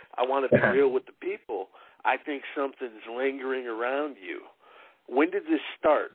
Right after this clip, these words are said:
Speaker 1: When did you, you said sixteen? Do you know, like, was there some
Speaker 2: Yeah.
Speaker 1: kind of doorway that you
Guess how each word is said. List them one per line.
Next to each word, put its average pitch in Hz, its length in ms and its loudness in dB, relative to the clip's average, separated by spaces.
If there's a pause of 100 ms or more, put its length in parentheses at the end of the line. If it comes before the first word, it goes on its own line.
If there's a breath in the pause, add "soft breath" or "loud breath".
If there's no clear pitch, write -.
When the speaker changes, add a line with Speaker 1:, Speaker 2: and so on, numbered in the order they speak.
(300)
Speaker 1:
When 127 160 -8
did 143 180 -10
you, 135 80 -10
you 127 60 -12 (100)
said 123 120 -4 (160)
sixteen? 156 760 -6
Do 135 60 -6
you 143 160 0
know, 156 140 4
like, 135 280 2
was 123 220 -4
there 127 120 -4 (100)
some 147 160 4
Speaker 2:
Yeah. - 120 0
Speaker 1:
kind 135 240 -2
of 117 80 -6 (140)
doorway 135 540 4
that 131 220 -4
you 135 180 -12